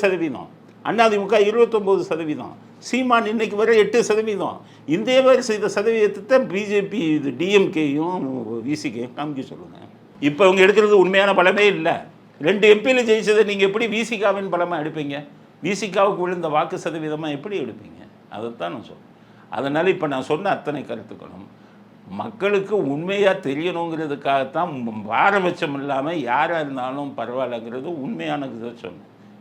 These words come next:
யாரையும் தாக்கணும் அப்படிங்கிற எண்ணத்துல இல்லை. அதனால வி-, வி-, வி சி கா பலத்தை கூட்டுங்க,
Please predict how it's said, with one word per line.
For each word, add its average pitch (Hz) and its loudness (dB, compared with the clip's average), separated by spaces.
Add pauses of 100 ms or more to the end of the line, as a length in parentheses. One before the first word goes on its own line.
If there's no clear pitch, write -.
(160)
யாரையும் 123 -4
தாக்கணும் 117 -6
அப்படிங்கிற 98 -14 (100)
எண்ணத்துல 95 -18 (120)
இல்லை. - -20 (680)
அதனால 120 -8 (720)
வி-, 92 -14
வி-, 87 -18 (320)
வி 139 -4 (100)
சி 160 -4 (100)
கா 151 0 (120)
பலத்தை 147 -4
கூட்டுங்க, 117 -12